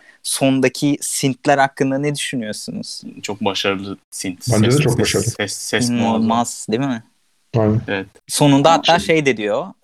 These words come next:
Speaker 1: e, son bir sözler, yani son söz olarak işte, "We are both adults while we behave like children, long as we got enough to keep on living." Mesela burada da işte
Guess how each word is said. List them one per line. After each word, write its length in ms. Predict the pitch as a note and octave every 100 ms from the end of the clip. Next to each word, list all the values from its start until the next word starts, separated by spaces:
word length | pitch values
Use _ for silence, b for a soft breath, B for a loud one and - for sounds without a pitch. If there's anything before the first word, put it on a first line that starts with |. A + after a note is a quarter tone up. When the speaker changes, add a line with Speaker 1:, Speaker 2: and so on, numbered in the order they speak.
| -
Speaker 1:
e, 180 | G#2+ G#2
son 360 | - C#3+ C#3+
bir 60 | C3+
sözler, 680 | - C#3+ B2 B2+ C#3 C3+ - -
yani 240 | A2+ G#2
son 380 | - - C#3+ C#3+ -
söz 280 | - B2
olarak 340 | A#2+ B2 F#3 F3+
işte, 160 | -
"We 200 | C3 B2+
are 160 | C3+ B2+
both 220 | C3 - -
adults 480 | B2+ B2 C#3+ - - _ _ _
while 320 | B2+ A#2+ A#2+ B2+
we 120 | B2
behave 460 | B2 C3 B2+ B2 A#2+
like 120 | B2
children, 600 | - C#3 B2 A#2+ B2+ F3 _ _ _ A#2+
long 220 | B2 B2+
as 120 | B2+
we 200 | A#2 B2+
got 240 | A#2+ C3+ C#3+ -
enough 320 | C#3+ B2 B2 -
to 80 | B2+
keep 280 | - B2+ -
on 220 | B2+ B2+
living." 360 | B2+ A#2 G2+ G#2 - B B B B -
Mesela 240 | B2 A#2+
burada 320 | B2 B2+ F3
da 60 | E3+
işte 360 | C3 - A#2